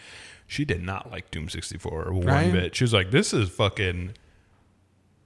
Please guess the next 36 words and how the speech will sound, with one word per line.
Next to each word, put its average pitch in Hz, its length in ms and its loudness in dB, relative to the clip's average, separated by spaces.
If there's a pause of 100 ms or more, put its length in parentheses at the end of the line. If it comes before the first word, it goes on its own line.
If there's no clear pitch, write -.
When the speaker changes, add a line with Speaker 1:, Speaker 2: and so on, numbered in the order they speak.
Speaker 1:
evil 180 340 10
as - 100 8
hell." 123 180 12
And 107 100 6
my 131 80 8
mom 165 220 8
is 110 80 4
not, 123 380 2
like, 107 160 6
a 104 60 4
religious 120 420 4
person. 160 280 4
She's 120 160 2
very 113 300 8
open-minded, 123 460 4
but 131 100 0
she 131 80 -2
was 120 60 0
like, 110 120 2
"You're 127 100 0
not 107 120 4
playing - 180 -2
this." - 280 -10 (360)
Speaker 2:
Well, 170 160 10
Doom 165 260 6
Speaker 1:
So 180 80 10
Speaker 2:
is 170 100 12
Speaker 1:
ever 180 140 10
Speaker 2:
so 143 240 12
Speaker 1:
since 127 120 8
then, 120 120 6
I've 107 120 2
wanted 104 220 2
to 95 80 -2
play - 180 -2
it. - 160 -10